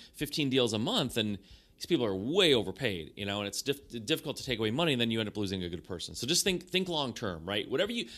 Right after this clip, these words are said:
I tell the people all the time, whatever you do in your business, whatever decision you make, whatever system you put in place, whatever salary structure you put in place,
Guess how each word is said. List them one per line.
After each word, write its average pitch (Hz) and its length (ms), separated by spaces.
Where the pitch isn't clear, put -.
I 196 80
tell 226 240
the 170 60
people 156 200
all 113 180
the - 60
time, 101 300
whatever 143 400
you 262 120
do 208 200
in 180 80
your 151 80
business, 101 360
whatever 190 220
decision 160 380
you 139 80
make, 123 200
whatever 160 360
system - 460
you 120 80
put 107 200
in 107 60
place, 104 280
whatever 165 220
salary 160 520
structure 107 360
you 98 80
put 107 160
in 107 80
place, 104 320